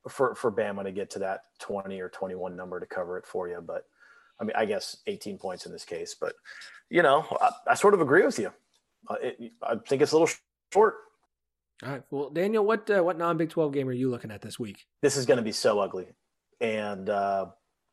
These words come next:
Speaker 1: I might be wrong, you know, but I just love this pick. I think there's some serious value here. Uh, New Mexico is going to San Diego State, and there is a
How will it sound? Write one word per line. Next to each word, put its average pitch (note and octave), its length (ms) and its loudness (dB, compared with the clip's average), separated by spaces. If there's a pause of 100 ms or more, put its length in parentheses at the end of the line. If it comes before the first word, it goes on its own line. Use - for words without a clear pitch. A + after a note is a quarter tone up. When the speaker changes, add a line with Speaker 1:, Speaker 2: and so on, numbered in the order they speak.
(960)
Speaker 1:
I C3+ 60 4
might E3+ 160 6
be E3 100 0
wrong, C#3 440 6 (1160)
you C3 140 0
know, A#2 180 4
but A2+ 400 -2
I A#2+ 120 6
just A#2 260 -2
love A2 220 2
this G#2 160 -8
pick. - 280 -2
I G2+ 60 -4
think G#2+ 220 -6
there's G#2+ 200 -4
some G2+ 100 -8
serious G#2 400 -2
value G2+ 340 -2
here. G#2+ 320 -4 (480)
Uh, F#2 280 -4
New G#2+ 140 -4
Mexico - 1300 -2
is G#2 280 0
going G2+ 220 0
to F#2+ 60 -8
San G#2 220 -4
Diego G2+ 300 -4
State, A2+ 500 -4 (240)
and G#2 180 -6
there G2+ 140 -2
is F#2+ 280 -6
a F#2+ 380 -6